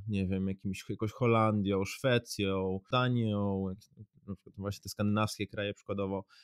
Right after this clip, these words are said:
e, co ja tam jeszcze wymienię, no nie wiem, fr-, francuski, e, wydział, że tak powiem, no to, mm,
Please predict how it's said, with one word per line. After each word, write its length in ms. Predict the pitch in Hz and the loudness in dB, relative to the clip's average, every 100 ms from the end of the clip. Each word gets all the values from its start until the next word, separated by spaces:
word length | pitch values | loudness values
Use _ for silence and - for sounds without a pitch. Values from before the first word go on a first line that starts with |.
| _ _ | _ _
e, 100 | 101 | -14
co 140 | - | -10
ja 40 | 98 | -8
tam 100 | 98 | -6
jeszcze 220 | 110 98 | -8 -6
wymienię, 200 | 98 98 | -6 -4
no 80 | 135 | -4
nie 60 | |
wiem, 100 | 110 | -4
fr-, 220 | 107 117 110 | -6 -10 -2
francuski, 800 | 123 127 127 117 - 110 110 110 _ _ _ | 0 0 0 -4 -2 -2 -2 -4 _ _ _
e, 400 | 107 104 101 101 98 | -6 -4 -2 -2 -2
wydział, 280 | 101 107 | -2 -4
że 60 | 104 | -2
tak 200 | 104 - | -6 -6
powiem, 480 | 104 98 101 101 107 - _ _ | -6 -4 -2 -2 -4 -8 _ _
no 120 | 123 | -6
to, 300 | 131 139 143 - | -2 0 -2 -6
mm, 340 | 139 131 131 | -12 -10 -10